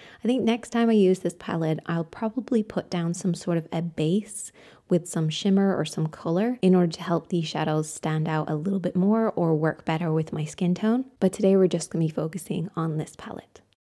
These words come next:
So as always, we're gonna start off by applying an eyeshadow primer all over the lid.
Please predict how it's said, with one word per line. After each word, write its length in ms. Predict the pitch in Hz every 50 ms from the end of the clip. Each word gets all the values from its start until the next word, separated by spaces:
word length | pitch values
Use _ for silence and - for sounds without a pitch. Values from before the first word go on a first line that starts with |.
| _ _ _ _ _ _ _ _ _ _ _ _ _ _ _ _ _ _ _ _
So 200 | - - 233 240
as 100 | 254 240
always, 400 | 254 247 247 240 240 247 240 -
we're 100 | 247 233
gonna 200 | 220 226 214 214
start 260 | 208 - 233 220 214
off 180 | 185 185 185 -
by 120 | - 208
applying 360 | 185 180 185 - 185 175 175
an 80 | 170 170
eyeshadow 420 | 175 170 165 - - 180 175 170
primer 380 | 175 - 185 180 170 170 170 165 -
all 180 | - 165 165 160
over 200 | 160 160 - -
the 100 | - 175
lid. 340 | 175 180 185 185 185 175